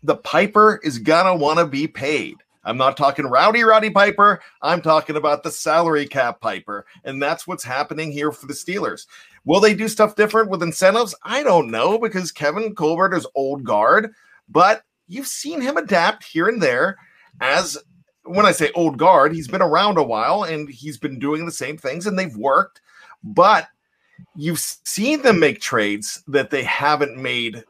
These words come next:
uh, for a long time. They haven't done that. You've, you have never seen them.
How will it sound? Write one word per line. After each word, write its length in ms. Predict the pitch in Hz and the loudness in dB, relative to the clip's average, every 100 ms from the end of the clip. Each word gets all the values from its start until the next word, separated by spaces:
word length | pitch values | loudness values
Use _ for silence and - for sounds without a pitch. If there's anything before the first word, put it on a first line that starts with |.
| _ _ | _ _
uh, 80 | 120 | -12
for 220 | - 156 | 0 2
a 60 | 139 | 4
long 280 | 135 127 123 | 2 0 0
time. 360 | 117 87 78 _ | -2 -2 -4 _
They 160 | 143 139 | -8 -6
haven't 380 | 147 175 156 117 | -2 -2 -2 -2
done 240 | 143 165 | -2 -2
that. 260 | 104 60 - _ _ _ - | -4 -6 -12 _ _ _ -10
You've, 400 | 139 165 - - | -4 -4 -6 -6
you 160 | 170 196 | 2 2
have 140 | 139 | 2
never 300 | 147 180 175 | 4 4 4
seen 340 | - 151 143 | 0 -2 -2
them. 300 | 123 110 104 | 0 -2 -4